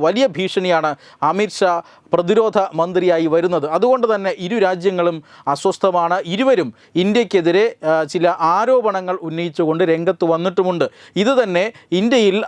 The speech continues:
അവർക്ക് പ്രതികൂലമായി അല്ലെങ്കിൽ അവർക്ക് അനുകൂലമല്ലാത്ത രീതിയിൽ എന്തൊക്കെയോ മാറ്റങ്ങൾ നടക്കാൻ പോകുന്നു എന്നതിൻ്റെ സൂചനയാണ്. ചൈനയുടെ, ആ, ഒരു, ആ, ഏറ്റവും ഒടുവിലായി വന്ന പ്രതികരണം അങ്ങനെയുള്ളതായിരുന്നു.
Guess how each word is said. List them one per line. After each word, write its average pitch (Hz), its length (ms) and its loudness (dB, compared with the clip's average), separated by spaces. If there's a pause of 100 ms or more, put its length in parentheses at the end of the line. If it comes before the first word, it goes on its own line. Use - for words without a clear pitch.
(120)
അവർക്ക് 226 320 -2
പ്രതികൂലമായി 202 760 0
അല്ലെങ്കിൽ 180 380 -2
അവർക്ക് 214 460 0 (140)
അനുകൂലമല്ലാത്ത 196 880 0 (100)
രീതിയിൽ 196 320 -2 (380)
എന്തൊക്കെയോ 233 480 2
മാറ്റങ്ങൾ 202 520 -2
നടക്കാൻ 175 480 -2
പോകുന്നു 170 440 -2
എന്നതിൻ്റെ 165 500 0 (320)
സൂചനയാണ്. 202 600 0
ചൈനയുടെ, 240 680 0 (340)
ആ, 170 180 0
ഒരു, 175 260 2 (280)
ആ, 160 160 0 (100)
ഏറ്റവും 226 340 0
ഒടുവിലായി 196 400 2
വന്ന 175 200 -2
പ്രതികരണം 170 580 -2
അങ്ങനെയുള്ളതായിരുന്നു. 170 880 -2